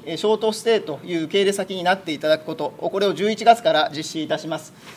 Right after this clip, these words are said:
えー、そういたしますと、子どもの対象年齢がどうなるか、ゼロ歳から小学校入学前だったのが、小学校六年生まで受け入れ可能と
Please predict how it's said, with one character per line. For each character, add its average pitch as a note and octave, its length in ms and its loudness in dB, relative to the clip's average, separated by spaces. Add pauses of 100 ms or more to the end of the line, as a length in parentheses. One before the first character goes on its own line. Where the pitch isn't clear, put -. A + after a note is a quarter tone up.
(380)
え F3+ 40 -4
ー、 F3 40 -4
そ A#3 120 2
う A#3+ 40 4
い - 40 -2
た B3+ 100 4
し B3+ 80 0
ま C#4 160 4
す - 80 -10
と、 A3 220 6
子 F#3+ 160 -4
ど A#3 160 4
も B3+ 280 0
の A#3 140 2
対 A#3 240 6
象 B3+ 300 0
年 C4 240 -2
齢 D#3 160 0
が D3+ 100 -2
ど F#3 120 -2
う - 20 -2
な D#3+ 100 4
る C#3 80 -4
か、 - 160 -4
ゼ E3 80 -6
ロ G#3 100 0
歳 G#3+ 260 8
か D3+ 100 4
ら D3 100 6
小 E3+ 160 -2
学 F#3 160 2
校 D3 120 -6
入 D#3+ 120 -4
学 E3 220 0
前 F3+ 160 2
だ D3+ 80 2
っ D3 40 -2
た D3 120 -4
の D3+ 100 -4
が、 G3 140 0
小 A3 160 0
学 B3 160 0
校 D3 160 -2
六 F3+ 180 -2
年 D4+ 160 6
生 F3 120 2
ま C3 100 -2
で G#2+ 100 -10 (380)
受 D#3+ 100 -8
け F#3 80 -4
入 F3 80 -2
れ A3 120 4
可 D#3+ 120 2
能 D#3 180 2
と C#3+ 200 -6